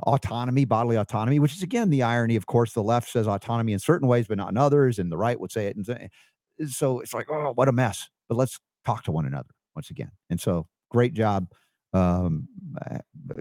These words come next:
Jen, all you're doing. And I, I'm so grateful we got to ba-, bring her back on the show today. Now, uh, we've got upcoming events, Super D. We do need to remind everybody every day 'cause,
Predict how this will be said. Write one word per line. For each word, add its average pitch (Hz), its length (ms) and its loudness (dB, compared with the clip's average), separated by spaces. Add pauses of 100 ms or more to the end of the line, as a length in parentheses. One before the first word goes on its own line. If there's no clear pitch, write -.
Jen, 101 300 0
all 98 160 0
you're 92 120 2
doing. 85 240 2
And 80 200 -6
I, 82 140 -6 (100)
I'm 85 120 -4
so 98 140 0
grateful 85 300 0
we 82 60 -2
got 80 140 -4
to 87 60 -6
ba-, - 160 -2 (340)
bring 165 140 4
her 160 60 6
back 135 200 6
on 110 100 2
the 85 60 -2
show 62 200 -6
today. - 320 -12 (360)
Now, 147 260 4
uh, 127 220 2
we've 131 120 0
got 156 180 2
upcoming 165 420 2
events, 131 280 2
Super 131 220 -2
D. 135 120 4
We 117 160 2 (160)
do 131 140 6
need 135 160 4
to 123 60 0
remind 113 360 0
everybody 107 420 2
every 117 220 4
day 104 400 0
'cause, - 340 -6